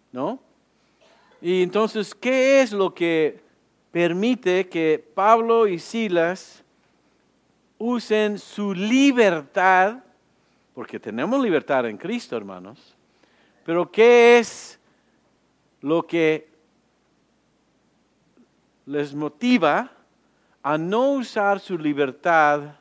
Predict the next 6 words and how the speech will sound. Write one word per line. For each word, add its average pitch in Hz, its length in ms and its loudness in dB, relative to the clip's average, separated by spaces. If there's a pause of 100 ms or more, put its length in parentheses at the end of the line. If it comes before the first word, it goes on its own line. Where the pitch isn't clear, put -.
(680)
para 143 300 0
su 143 240 -10
beneficio 143 1000 -4
de 127 260 -8
uno 143 240 -6
mismo, 147 500 -8